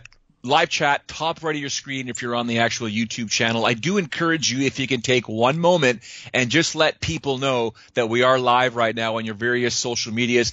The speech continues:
Tell them to come and join us. Share the link. If you click the share button, it'll give you a link that you could use.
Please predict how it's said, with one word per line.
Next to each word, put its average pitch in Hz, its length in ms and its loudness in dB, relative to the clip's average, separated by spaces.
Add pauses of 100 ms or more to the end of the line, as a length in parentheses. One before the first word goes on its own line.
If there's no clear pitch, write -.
(280)
Tell 190 160 4
them 214 100 2
to 175 100 -6
come 143 220 -4
and 123 100 -6
join 120 280 -4
us. 120 240 -4
Share 190 400 4
the 170 100 0
link. 135 320 2
If 117 100 -10
you 120 60 -10
click - 220 -6
the 139 60 -6
share 147 280 2
button, 117 380 0 (260)
it'll 127 160 2
give 143 240 0
you 139 160 0
a 123 80 0
link 139 220 0
that 123 120 -2
you 120 120 -6
could 110 180 -6
use. 123 320 0